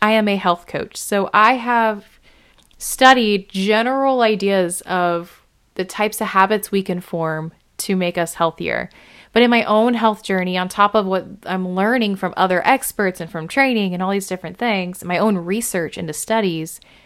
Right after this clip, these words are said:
I know how it feels to be overwhelmed. And I wanted to simplify this for you. So I'm gonna share with you my top practical foundational principles for loving your health.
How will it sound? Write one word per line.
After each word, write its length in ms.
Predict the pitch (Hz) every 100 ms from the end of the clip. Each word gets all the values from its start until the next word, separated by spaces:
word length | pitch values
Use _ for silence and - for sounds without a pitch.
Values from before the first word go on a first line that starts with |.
| _ _ _ _ -
I 140 | 277
know 300 | 233 214 220
how 160 | 208 180
it 100 | 156
feels 260 | 165 151
to 80 | -
be 140 | 156
overwhelmed. 480 | 143 143 147 139 120
And 80 | 165
I 80 | 175
wanted 240 | 180 262
to 80 | 285
simplify 880 | - - 254 254 - 190 - 165 147
this 260 | 139 143
for 160 | - 156
you. 360 | - 117 - - - - -
So 160 | - 196
I'm 140 | 202
gonna 140 | 285 320
share 280 | - 233
with 160 | 214 202
you 360 | 196 196 190 190 - _ _
my 640 | 190 - 185 180 175 175 180 _ _ -
top 520 | - 208 233 - - - _ -
practical 1080 | - 202 196 208 - 254 254 269 254 247 247 _ -
foundational 800 | 214 190 190 196 233 - 269 269
principles 580 | - 226 220 180 165 -
for 140 | 175
loving 380 | 170 160 151 143
your 100 | 143
health. 400 | 101 - -